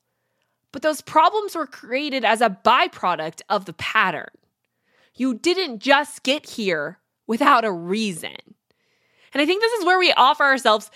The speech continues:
some grace, to recognize whatever your problem is, it didn't exist without a reason. There is a reason you're here, and most of us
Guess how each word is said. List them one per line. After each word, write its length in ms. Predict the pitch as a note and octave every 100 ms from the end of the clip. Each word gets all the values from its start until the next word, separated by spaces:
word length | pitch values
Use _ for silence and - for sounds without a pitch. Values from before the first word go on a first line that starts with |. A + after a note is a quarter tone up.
| -
some 340 | - B3 A3
grace, 560 | G#3 G3 F#2+ - - - _ _ -
to 100 | D4
recognize 460 | D#4+ E4+ E4+ D#4
whatever 340 | E4+ F4+ G#4 A4
your 160 | A4
problem 420 | G#4+ D#4+ D#4+ D#4+
is, 280 | C4+ B3 B3+
it 160 | C#4 A3+
didn't 200 | F4+ F4
exist 600 | B3+ A#3 A3+ D4+ C#4+ -
without 340 | B3+ C4 B3
a 60 | A3+
reason. 680 | E3+ F3+ G#3+ F#3+ - - -
There 320 | - G#3+ C#4+ -
is 260 | C#4 E4+ D4+
a 120 | D4
reason 720 | A3 G3 B3 A#3+ G#3+ G#3 F#3+ _ - _ -
you're 300 | G#3+ A3 A3
here, 420 | - F3 G3 C4
and 300 | C#4+ D4+ C#4
most 400 | E4 G#4 G#4 -
of 200 | C4+ A3
us 380 | F#3+ F3+ -